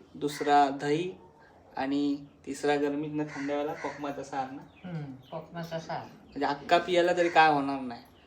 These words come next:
Speaker 1: मस्त अन्न पण पचतो, पित्त पण गायब होतो आणि जबरदस्त. दोन तीन दिवस मला पित्त पण होत होता आणि आज आहे कोकमाचा सार का करायला म्हटले तर कारण समजलं मला.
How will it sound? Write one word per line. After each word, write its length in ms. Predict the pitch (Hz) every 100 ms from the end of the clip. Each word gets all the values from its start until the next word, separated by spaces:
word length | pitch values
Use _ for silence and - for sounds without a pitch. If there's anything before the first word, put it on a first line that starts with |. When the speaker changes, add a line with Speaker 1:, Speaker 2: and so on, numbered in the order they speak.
| - -
Speaker 1:
मस्त 200 | 143 165
अन्न 340 | 151 147 156
पण 180 | 156 165
पचतो, 480 | 165 151 - - - - -
पित्त 340 | 147 - 160
पण 180 | 156 160
गायब 260 | 151 151
होतो 400 | 151 147 151 165 - - - - - -
आणि 400 | 143 160 156 151
जबरदस्त. 500 | 160 175 160 147 160
दोन 260 | 156 160 160
तीन 100 | 160
दिवस 240 | 165 160
मला 120 | 160
पित्त 300 | 151 143 -
पण 160 | 151 147
होत 140 | 135
होता 220 | 123 123
आणि 240 | 123 135 135
आज 280 | 135 147 147
आहे 240 | 143 143
कोकमाचा 480 | 143 143 - 139 147
सार 240 | 143 139
का 300 | 139 139 135 - - - - - - -
करायला 340 | 131 135 135
म्हटले 320 | 139 131 139 135
तर 180 | 139
कारण 340 | 135 131 127 131
समजलं 420 | - 127 120 120
मला. 140 | 123